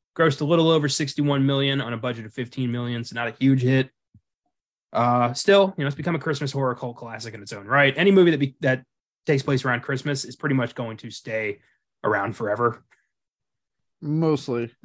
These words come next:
Speaker 2: There's a couple, like, Christmas horrors that don't. I don't think The Mean One's going to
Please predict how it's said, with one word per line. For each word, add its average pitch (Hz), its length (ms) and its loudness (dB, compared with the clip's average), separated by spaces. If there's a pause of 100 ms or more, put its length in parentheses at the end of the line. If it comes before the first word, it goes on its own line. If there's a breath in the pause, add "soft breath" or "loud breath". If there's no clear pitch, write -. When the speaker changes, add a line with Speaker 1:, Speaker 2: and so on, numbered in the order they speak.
(120)
Speaker 2:
There's 202 180 0
a 160 80 -2
couple, 139 340 2
like, 117 160 -4
Christmas 123 340 -10
horrors 120 320 -4
that 113 140 -6
don't. 127 220 -4
I 127 100 4
don't 165 160 6
think 160 140 6
The 143 60 4
Mean 143 280 2
One's 123 280 -4
going 123 240 -6
to 117 200 -2